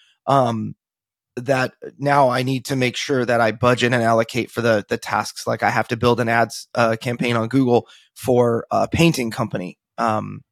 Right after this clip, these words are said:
you know, uh, and my, my deadline for that is Monday. So if, um,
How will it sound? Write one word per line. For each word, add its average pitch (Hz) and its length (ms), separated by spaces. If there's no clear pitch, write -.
you 110 100
know, 101 300
uh, 101 220
and 107 80
my, 107 240
my 107 140
deadline 107 340
for - 120
that 104 140
is - 140
Monday. 98 380
So 127 600
if, - 320
um, 110 600